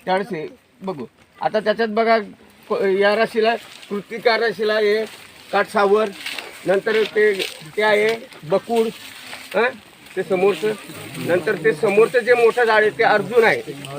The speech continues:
अर्जुना, अर्जुना का दिलं आहे की ते अर्जुनाचं झाड रक्तस्राव बंद करतं, अ, नंतर त्वचारोग चांगला करतो आणि ते पाणी पिल्याने आपल्या शरीरातले सर्व जंतू मारतं, ते, अ, लाकडाचं पाणी प्यायल्यानंतर.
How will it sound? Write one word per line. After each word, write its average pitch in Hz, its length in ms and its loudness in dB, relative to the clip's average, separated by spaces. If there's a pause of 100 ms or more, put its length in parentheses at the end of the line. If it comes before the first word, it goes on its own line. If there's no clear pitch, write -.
(100)
अर्जुना, 247 560 2 (220)
अर्जुना 220 380 0
का 226 240 0
दिलं 226 260 -4
आहे 220 100 0
की 214 160 -4
ते - 140 -6
अर्जुनाचं 202 800 -2
झाड 185 300 2 (460)
रक्तस्राव 214 560 2
बंद 220 280 0
करतं, 220 480 0
अ, 202 240 0
नंतर 196 360 0
त्वचारोग 208 560 0
चांगला 214 320 4
करतो 214 400 -2 (400)
आणि 208 240 4
ते 220 320 4
पाणी 196 240 4
पिल्याने 214 380 4
आपल्या 220 340 2
शरीरातले 202 420 -2
सर्व 226 400 2 (280)
जंतू 202 320 0
मारतं, 165 340 0 (1000)
ते, 190 120 0
अ, 190 340 -4
लाकडाचं 190 540 0
पाणी 180 220 0
प्यायल्यानंतर. 127 560 -6